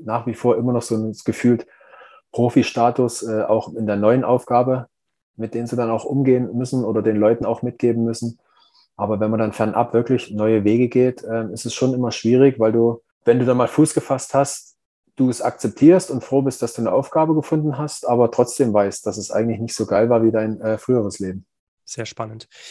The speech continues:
Speaker 2: Natürlich wollen wir noch darauf eingehen, was du heutzutage machst, aber du hast es gerade angesprochen, ähm, nach deinem Zusammenbruch genau achthunderteinundvierzig Tage später. Und wenn ich da mal einen kleinen Auszug aus deinem Buch vorlesen darf, Sven.
Speaker 1: Gerne.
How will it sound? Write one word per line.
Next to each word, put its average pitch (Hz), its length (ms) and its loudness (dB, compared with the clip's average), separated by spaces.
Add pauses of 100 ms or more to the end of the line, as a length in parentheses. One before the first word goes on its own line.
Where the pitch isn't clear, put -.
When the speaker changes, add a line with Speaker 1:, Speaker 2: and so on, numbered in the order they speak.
(720)
Speaker 2:
Natürlich 165 320 2
wollen 156 160 6
wir 160 100 6
noch 151 140 4
darauf 139 220 -2
eingehen, 139 380 0
was 131 200 -2
du 127 260 -4
heutzutage 131 760 0
machst, 120 500 0
aber 113 200 -2
du 113 120 -4
hast 120 160 -4
es - 100 -10
gerade 120 200 -4
angesprochen, 117 840 -2 (180)
ähm, 110 400 0
nach 113 300 0
deinem 117 520 0
Zusammenbruch 120 1000 0 (100)
genau 113 280 2
achthunderteinundvierzig 120 1120 -6
Tage 113 420 -4
später. 120 680 2
Und 104 160 0
wenn 110 120 2
ich - 140 -4
da 113 140 -4
mal 113 320 -2 (420)
einen 123 80 -6
kleinen 156 340 2
Auszug 139 560 2
aus 123 220 0
deinem 120 260 0
Buch 160 260 -2
vorlesen 123 540 -4
darf, 101 240 -6
Sven. 110 480 -2
Speaker 1:
Gerne. 107 320 -2